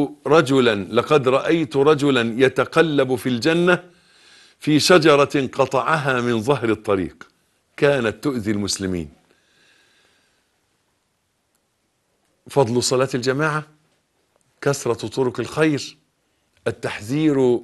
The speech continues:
من الكلام غير الطيب، الحرص على خدمة المسلمين، كلها أنواع من أنواع الصدقات. والصدقة برهان، الصدقة دليل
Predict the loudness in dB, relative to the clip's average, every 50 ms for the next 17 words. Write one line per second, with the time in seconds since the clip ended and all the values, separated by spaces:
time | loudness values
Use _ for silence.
0 | -6 _ -8 -6 -4 -2 -2 -2 -4 -4 -2 0 2 2 0 0 -2 0 0 0
1 | 0 0 -2 -4 -4 -2 -2 0 2 0 0 -2 -4 -10 _ _ _ _ _ _
2 | _ _ _ _ -10 -10 -10 -8 -6 -4 -4 -2 -2 -2 -2 -2 -2 -2 -2 -4
3 | -4 -4 -2 0 0 0 0 -2 -4 -4 -4 -6 -6 -6 -6 -6 -6 -4 -6 -6
4 | -6 -6 -6 -4 -2 -2 -2 -4 -6 -8 -14 _ _ -20 -20 -20 -20 _ _ 2
5 | 4 4 6 6 6 6 6 6 6 4 2 4 4 6 6 4 4 0 -6 -14
6 | _ _ _ _ _ _ -4 -2 -2 -2 0 -2 -2 0 2 2 4 4 4 2
7 | 2 4 4 4 4 4 4 6 6 6 6 6 2 -6 -20 _ _ _ _ -2
8 | -2 -2 -2 0 2 4 4 6 6 6 6 6 6 4 4 6 6 6 6 6
9 | 4 2 4 6 6 6 6 4 4 4 6 4 4 2 -2 -8 -12 _ _ _
10 | _ _ _ _ _ _ _ _ _ _ _ _ _ _ _ _ _ _ _ _
11 | _ _ _ _ _ _ _ _ _ _ _ -8 -4 -2 -2 -2 -2 -2 -4 -4
12 | -4 -2 0 0 0 2 2 0 0 2 2 0 0 -2 -6 -8